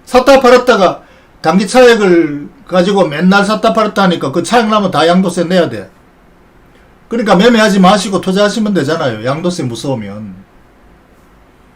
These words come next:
예, 그러면 오늘 이렇게 정리하도록 할게요.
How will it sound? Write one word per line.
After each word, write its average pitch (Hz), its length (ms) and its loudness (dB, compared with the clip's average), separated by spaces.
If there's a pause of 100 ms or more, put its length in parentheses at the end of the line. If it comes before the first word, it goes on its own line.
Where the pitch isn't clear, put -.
(3500)
예, 151 260 0
그러면 214 400 2
오늘 196 260 4
이렇게 190 260 2
정리하도록 185 540 2
할게요. 151 640 -2